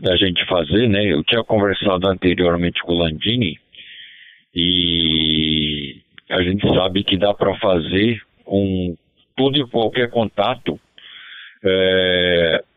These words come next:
no D M R que vo-, que fica registrado, né?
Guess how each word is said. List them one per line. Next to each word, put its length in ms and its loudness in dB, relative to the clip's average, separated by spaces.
no 180 2
D 200 0
M 240 0
R 240 0
que 160 -2
vo-, 360 -4
que 220 0
fica 320 0
registrado, 880 0
né? 200 0